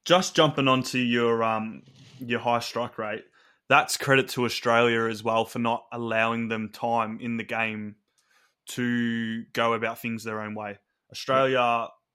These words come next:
Australia obviously started the game really well and had a dominant lead, where India were in a position to,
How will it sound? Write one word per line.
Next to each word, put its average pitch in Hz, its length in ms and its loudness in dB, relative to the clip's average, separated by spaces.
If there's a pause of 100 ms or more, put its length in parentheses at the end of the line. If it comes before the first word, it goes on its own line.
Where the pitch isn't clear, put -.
(280)
Australia 131 400 0
obviously 117 580 -6
started 117 360 -4
the 110 60 -10
game 113 200 -8
really 113 200 -4
well 113 200 -6
and 120 100 -10
had 117 260 -4
a 113 200 -4 (140)
dominant 117 360 -4
lead, 113 360 -4 (580)
where 117 380 4
India 123 680 -2 (540)
were 131 260 0
in 120 80 -2
a 113 40 -6
position 117 540 -8
to, 117 520 -8